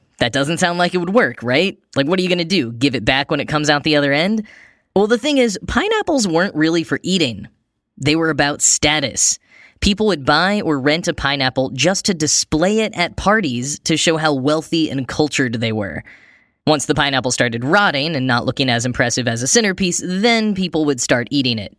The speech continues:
unless it was a rental, in which case they would have returned it long before that point. And get this, people wouldn't just rent pineapples to display when they were the host.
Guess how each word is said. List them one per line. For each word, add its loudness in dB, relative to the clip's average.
unless 0
it -4
was -2
a -2
rental, -2
in 0
which -2
case -2
they 0
would -2
have -2
returned 2
it 0
long 0
before -2
that 0
point. -4
And 2
get -2
this, 0
people 2
wouldn't 0
just 2
rent 2
pineapples 0
to 2
display 0
when -2
they 2
were 2
the -2
host. -2